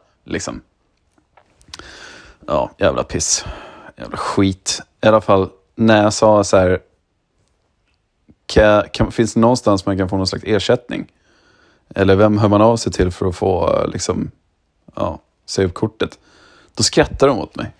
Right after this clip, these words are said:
också. Jag skrattar åt mig själv efteråt också, för att så här, men vad, vad förväntar jag mig? Det är, det är Friskis och Svettis. Jösses,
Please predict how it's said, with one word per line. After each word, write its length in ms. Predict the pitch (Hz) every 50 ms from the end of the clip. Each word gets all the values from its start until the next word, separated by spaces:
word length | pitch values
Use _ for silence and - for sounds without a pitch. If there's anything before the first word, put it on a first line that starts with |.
| _ _ _ _ _ _ _ -
också. 360 | - 113 - - - 78 - - _ _ _ _ _ _ _ _ _ _ _ _ _ -
Jag 160 | 104 110 110
skrattar 300 | - 117 104 - - 101
åt 100 | 90 -
mig 100 | 95 90
själv 260 | - 107 95 87 90
efteråt 340 | 87 - - 101 95 87 -
också, 260 | 87 87 - - -
för 120 | - -
att 140 | 80 - -
så 100 | - -
här, 140 | 73 - - -
men 280 | 170 190 90 85 82 -
vad, 360 | - - - - 101 101 95
vad 140 | 87 110 113
förväntar 500 | - - 117 120 131 139 127 - - 104
jag 120 | - - -
mig? 180 | - - - _ _ _ _ _ _ _ _ _ _ _ _ _ _ _ _
Det 320 | - - 95 95 95 92 92
är, 140 | 90 92 - - _
det 100 | - 113
är 40 | 104
Friskis 360 | - 127 123 - - 120 104
och 80 | 104
Svettis. 540 | - - 123 - - - - - - - - _ _ _ _ _ _ _ _ _ _ _ _ _ _ _ _ _ _ _ _ _ - - _ - - - - - - - - - - - - - - - - - - _ _ _
Jösses, 680 | - - 110 110 - - - - 113 98 - - -